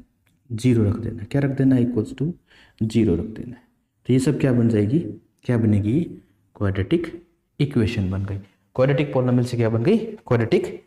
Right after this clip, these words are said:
equation बन गई। समझ में आ रहा है ना, बहुत आसान है। अब देखो क्वाड्रेटिक, अब उसमें हमने क्या बात करी थी,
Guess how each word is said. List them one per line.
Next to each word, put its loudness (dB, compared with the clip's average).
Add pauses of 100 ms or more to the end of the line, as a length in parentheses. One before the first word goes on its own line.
(220)
equation 2
बन 0
गई। -2 (360)
समझ 4
में 4
आ 4
रहा 4
है 2
ना, -4
बहुत 0
आसान -2
है। -14
अब 2
देखो 0 (880)
क्वाड्रेटिक, 0
अब -4
उसमें 2
हमने 6
क्या 4
बात 2
करी 2
थी, 0